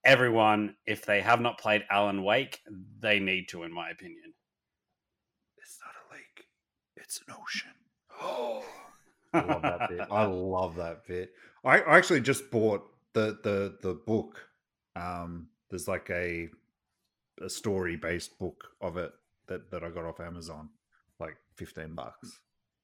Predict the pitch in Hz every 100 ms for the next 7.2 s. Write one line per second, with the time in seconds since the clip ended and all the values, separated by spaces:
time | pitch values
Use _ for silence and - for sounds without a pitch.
0 | _ _ - 98 82 - - _ 85 -
1 | 85 _ - 87 - 78 80 82 - 78
2 | 71 - 131 120 _ _ - - 135 -
3 | 139 127 131 - 127 151 156 135 110 117
4 | 110 110 101 101 98 98 104 98 101 110
5 | 123 151 202 214 120 107 104 104 98 98
6 | 95 104 101 101 101 101 101 98 98 -
7 | 92 90